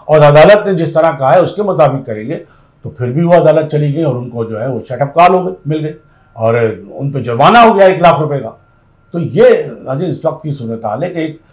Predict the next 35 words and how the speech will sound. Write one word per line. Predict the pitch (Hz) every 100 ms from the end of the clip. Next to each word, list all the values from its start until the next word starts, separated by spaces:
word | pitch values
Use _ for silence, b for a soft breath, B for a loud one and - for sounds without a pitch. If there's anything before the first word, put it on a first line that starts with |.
| _ _
मुल्क | 107 170 220 220
में | 165 185
एक | 202 190 - 196 - -
ऐसा | 190 240
शख्स | 226 190 185 - _ _ _ 120
जो | 196
अपने | 214 - 202
आप | 196 196 202
को | 214
popular | - 175 175 254 269
leader | 220 196 175
कहता | 143 -
है, | 117
जिसका | 123 185 214
ये | 214
दावा | 160 143 175 220
है | 156 - - _ _ 151
इमरान | 175 220 180
खान | 185 160
साहब | 147
का | 117 117 - b b b
कि | 202
वो | 202 233 233
इस | - 143
वक्त | 226 226 165
मुल्क | 185 185 220
का | 226
मकबूल | 160 160 - 202 269
तरीन | 240 202 190
leader | 190 165 139 123
है। | 107 b b b
क्या | 226 247
मकबूल | 220 185 - 220 254
तरीन | 226 214 220 214
leader | 175 202 226